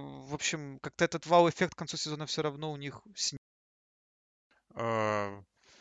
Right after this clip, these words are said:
Speaker 2: в-, да, я с тобой согласен. Э, матч с Копенгагеном был, мягко говоря, не впечатляющим со стороны Манчестер Юнайтед. То есть не то, чтобы они незаслуженно победили, но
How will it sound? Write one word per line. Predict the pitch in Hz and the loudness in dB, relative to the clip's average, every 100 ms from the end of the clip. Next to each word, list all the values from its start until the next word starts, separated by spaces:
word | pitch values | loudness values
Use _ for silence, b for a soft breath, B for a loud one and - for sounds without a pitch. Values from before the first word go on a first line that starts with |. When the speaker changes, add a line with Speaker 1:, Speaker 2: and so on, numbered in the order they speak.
| b | b
Speaker 2:
в-, | 117 113 107 | -10 -6 6
да, | 135 | 8
я | 110 104 | 8 4
с | - | 0
тобой | 113 113 | -4 -4
согласен. | - 110 123 156 160 127 110 | -2 0 4 4 4 0 -2
Э, | 101 104 98 95 | -2 0 -2 -4
матч | 104 117 | 2 2
с | - | 2
Копенгагеном | - 113 107 107 107 104 101 95 | -4 -2 0 4 4 4 -4 -6
был, | 101 95 90 - - - - - - 104 | -6 -6 -10 -18 -20 -20 -20 -20 -20 -2
мягко | 101 95 - | 0 0 -4
говоря, | 95 95 98 | -2 0 2
не | 101 | -2
впечатляющим | 101 107 107 - 143 175 - 92 | -6 -4 -4 2 4 4 4 -8
со | - | -12
стороны | - 101 95 95 | -4 -4 -2 -4
Манчестер | 92 - 101 - 101 | -8 -8 -8 -6 -6
Юнайтед. | 98 131 160 107 | -2 0 2 0
То | |
есть | 104 | -6
не | 120 | -4
то, | 156 | -4
чтобы | - 120 | 0 6
они | 113 110 | 8 6
незаслуженно | 110 104 110 175 202 180 123 | 2 -2 -2 -2 -2 2 0
победили, | - 110 110 107 92 90 | 0 -4 -4 -2 -2 0
но | 107 | 0